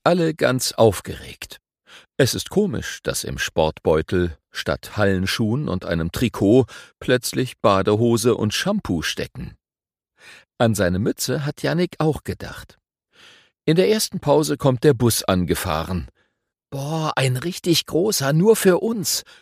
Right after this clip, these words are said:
staunt Milan. Frau Klein und Frau Bruckmann, die Lehrerin der Nebenklasse, kommen kurz vor Pausenende auf den Schulhof.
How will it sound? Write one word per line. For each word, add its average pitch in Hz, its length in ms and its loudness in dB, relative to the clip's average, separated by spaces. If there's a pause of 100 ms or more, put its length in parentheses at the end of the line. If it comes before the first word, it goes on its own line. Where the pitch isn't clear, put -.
staunt 87 540 -2
Milan. 98 600 0 (880)
Frau 101 240 4
Klein 104 480 -2
und 107 180 0
Frau 90 240 2
Bruckmann, 143 680 0 (180)
die 71 140 -6
Lehrerin 87 560 -2
der 71 140 -2
Nebenklasse, 101 840 -2 (400)
kommen 170 260 0
kurz 214 340 -4
vor 185 220 0
Pausenende 151 800 2
auf - 120 -4
den 101 200 0
Schulhof. - 680 -6